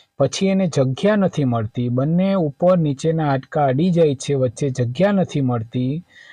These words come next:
જગ્યા ન મળવાના કારણે જે હાડકાંનો ઓવરગ્રોથ થાય છે, હાડકું થોડુંક બહાર નીકળે છે, એને ઓસ્ટિયોફાઇટ્સ કહેવામાં આવે છે.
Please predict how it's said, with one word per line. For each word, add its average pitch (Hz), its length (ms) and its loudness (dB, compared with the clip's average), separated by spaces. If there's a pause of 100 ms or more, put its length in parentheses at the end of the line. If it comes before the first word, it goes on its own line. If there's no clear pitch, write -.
(220)
જગ્યા 143 340 0
ન 151 140 0
મળવાના 135 840 0
કારણે 135 720 -4
જે 139 200 -2
હાડકાંનો 143 600 -2
ઓવરગ્રોથ 139 800 0 (120)
થાય 120 220 -2
છે, 160 420 -4 (360)
હાડકું 127 420 -4
થોડુંક 123 400 -4
બહાર 127 300 0
નીકળે 131 500 -2
છે, 127 380 -6
એને 120 140 -2
ઓસ્ટિયોફાઇટ્સ 143 920 -4
કહેવામાં 107 520 -2
આવે 107 160 -4
છે. 170 300 -8